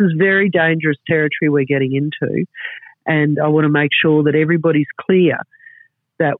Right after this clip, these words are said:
what we've done in this new parliament, the forty-three percent reduction legislation that was passed, we tried very hard to put in place, um, safeguard mechanisms by putting the Productivity Commission in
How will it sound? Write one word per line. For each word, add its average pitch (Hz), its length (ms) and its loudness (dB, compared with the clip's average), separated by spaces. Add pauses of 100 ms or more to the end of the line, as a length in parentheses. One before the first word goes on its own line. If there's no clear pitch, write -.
(120)
what 180 300 0
we've 190 240 2
done 170 340 -2 (100)
in 170 140 -2
this 151 140 0 (100)
new 165 260 0
parliament, 156 520 -2 (100)
the 143 160 -6
forty-three 175 520 0
percent 175 420 -4
reduction 156 460 -4
legislation 143 840 -2
that - 100 -4
was 143 140 0 (100)
passed, 165 460 -2
we 196 180 2 (140)
tried 185 340 -2
very 190 320 0
hard 170 280 -2
to - 60 -20 (100)
put 170 100 -2
in 156 180 -4
place, 147 320 -2 (840)
um, 143 400 -2 (720)
safeguard 175 560 -2
mechanisms 190 760 -4
by 139 140 0 (100)
putting 135 180 -2
the 135 100 -6
Productivity 196 680 0
Commission 190 400 0
in 190 160 2